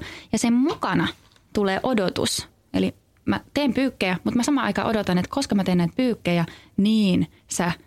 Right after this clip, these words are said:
ää, oot mua kohtaan jotenkin mukava ja kiva ja jotenkin näin. Ää, ja, ja tai, niin, niin mulla on mukana odotus siinä. Ja, ja mä, mä, mä, mä en oo siis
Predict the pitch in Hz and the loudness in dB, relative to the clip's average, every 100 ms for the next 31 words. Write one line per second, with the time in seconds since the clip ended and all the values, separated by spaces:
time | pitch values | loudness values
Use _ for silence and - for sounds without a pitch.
0 | _ _ - 175 101 175 - 165 123 - | _ _ -6 -4 -2 -2 0 0 0 -2
1 | - 92 - - - - - - - - | -6 -4 -4 -4 -4 -4 -4 -4 -4 -6
2 | - - 65 - - 104 - - - 214 | -8 -10 -8 -10 -10 -10 -8 -6 -4 -6
3 | - - - - - - 185 175 165 165 | -8 -20 -20 -18 -20 -4 0 2 2 0
4 | - 202 185 175 - 180 170 - 208 190 | -2 0 0 -2 0 -2 -2 -4 -2 0
5 | 190 - _ _ _ 202 190 190 185 - | -2 -6 _ _ _ 0 2 2 0 -2
6 | 208 196 190 202 208 220 285 240 202 - | 0 2 4 4 4 2 2 2 0 2
7 | 208 175 - - - 78 135 - - _ | 0 0 -2 -2 0 2 0 -2 -6 _
8 | _ - 202 185 - 208 180 180 - 247 | _ -2 0 -2 -2 0 0 0 0 -2
9 | - 269 262 262 262 262 269 | -2 0 0 2 2 0 -2